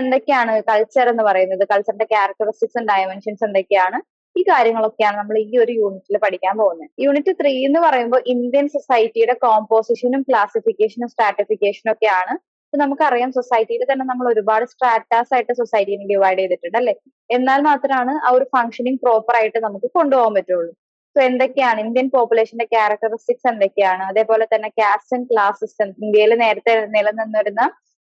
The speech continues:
class and caste system എന്താണ്, എന്തൊക്കെ ഒരു സോഷ്യൽ സ്ട്രാറ്റിഫിക്കേഷൻ എത്രത്തോളം ഇമ്പോർട്ടൻസ് ഉണ്ട്,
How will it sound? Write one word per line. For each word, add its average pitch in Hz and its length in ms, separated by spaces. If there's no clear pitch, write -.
class 220 340
and 247 160
caste 208 400
system 226 300
എന്താണ്, 202 500
എന്തൊക്കെ 233 320
ഒരു 233 120
സോഷ്യൽ 240 340
സ്ട്രാറ്റിഫിക്കേഷൻ 262 840
എത്രത്തോളം 214 480
ഇമ്പോർട്ടൻസ് 214 560
ഉണ്ട്, 196 160